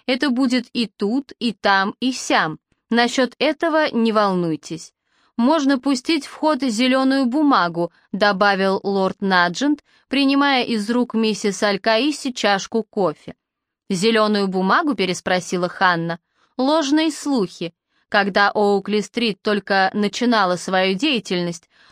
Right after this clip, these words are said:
ложные планы записывали на зеленой бумаге, чтобы не путать с настоящими. Традиция исчезла, но выражение осталось.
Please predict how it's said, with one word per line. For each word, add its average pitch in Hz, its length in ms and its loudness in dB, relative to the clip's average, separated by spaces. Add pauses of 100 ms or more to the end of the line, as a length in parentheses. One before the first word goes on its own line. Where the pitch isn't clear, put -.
ложные 247 560 2
планы 196 560 0 (220)
записывали 277 760 0
на 247 120 2
зеленой 214 420 0
бумаге, 190 600 0
чтобы 214 360 -2
не 196 140 0
путать 220 380 -4
с - 80 -8
настоящими. 214 1000 -2 (420)
Традиция 285 720 0
исчезла, 185 680 -2 (260)
но 269 140 2
выражение 285 680 2
осталось. 170 800 -2